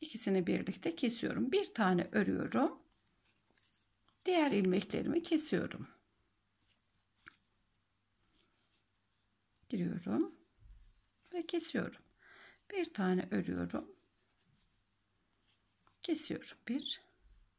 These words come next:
İkisini aynı anda alıp beşinci sırada kesme işlemimi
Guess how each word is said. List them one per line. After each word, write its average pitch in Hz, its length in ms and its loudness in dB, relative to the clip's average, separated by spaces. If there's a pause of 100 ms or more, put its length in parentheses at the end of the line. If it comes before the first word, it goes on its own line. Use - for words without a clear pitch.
(920)
İkisini 208 500 2
aynı 147 320 0
anda - 240 -2
alıp 311 280 -2 (360)
beşinci 208 400 2
sırada 214 500 2 (480)
kesme - 400 2
işlemimi 190 760 4